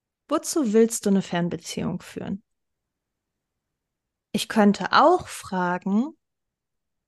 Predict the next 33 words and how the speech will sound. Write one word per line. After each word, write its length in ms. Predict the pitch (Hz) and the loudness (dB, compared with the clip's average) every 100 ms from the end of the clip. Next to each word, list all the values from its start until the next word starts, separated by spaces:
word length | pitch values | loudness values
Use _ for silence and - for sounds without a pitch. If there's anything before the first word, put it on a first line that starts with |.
| _ _ _ _ - | _ _ _ _ -2
wozu 640 | 196 294 330 - 294 214 | 4 4 4 2 2 4
willst 460 | 202 262 294 - - | 8 8 6 2 2
du 300 | 208 190 180 | 2 4 4
wenig 460 | 226 277 302 285 - | 6 6 2 0 -6
Zeit 480 | - 226 226 233 208 | 0 4 4 4 0
mit 180 | 208 | 0
deinem 340 | 190 190 185 185 | 0 2 0 -2
Partner 600 | - 240 302 320 220 190 | -4 0 0 0 -4 -4
verbringen? 880 | - 185 - 185 185 196 202 202 190 | -6 -10 -8 -2 2 4 6 4 4
Wozu 680 | 233 294 - - 226 180 | 2 2 -2 -2 -2 2
willst 580 | 196 254 311 - - - | 4 6 4 -2 -10 -4
du 300 | 202 226 302 - - - - - | 0 2 2 -2 -16 -20 -16 -2
auf 260 | 202 202 - | 0 0 0
Abstand 680 | 208 - - - 226 226 226 | 0 0 -6 0 2 4 2
mit 180 | 202 202 | -2 0
deinem 320 | 190 185 180 | -2 -2 -4
Partner 540 | - 226 285 - 214 | -2 0 0 2 0
sein? 300 | 190 190 185 | 2 0 -2
Fühlst 520 | - - 254 294 - - | -4 -2 0 0 -4 -6
du 80 | |
dadurch 600 | 196 202 220 226 208 - 202 | 0 4 4 6 4 2 2
mehr 260 | 196 190 | 2 2
Sicherheit? 960 | 180 208 277 - 208 196 196 190 202 - | 0 -2 -2 0 0 0 -2 0 -2 -2
Ist 340 | 247 - - | -2 -2 -6
es 200 | 208 - | -12 0
dadurch 460 | 208 220 202 208 - | 4 4 4 0 -2
et 140 | 202 | -6
cetera 500 | - 254 240 208 214 | 0 0 0 0 0
pp, 500 | 214 202 - 247 220 | 0 -4 -2 -2 0
bla, 300 | 196 220 214 | 2 2 2
bla, 300 | 214 202 185 | 2 0 0
bla, 300 | 196 190 185 | -2 -2 -2
Bullshit-Scheiße? 1040 | 180 247 - 214 - - 180 190 - 262 | -2 -4 -4 -8 -8 -6 -6 -6 -4 -6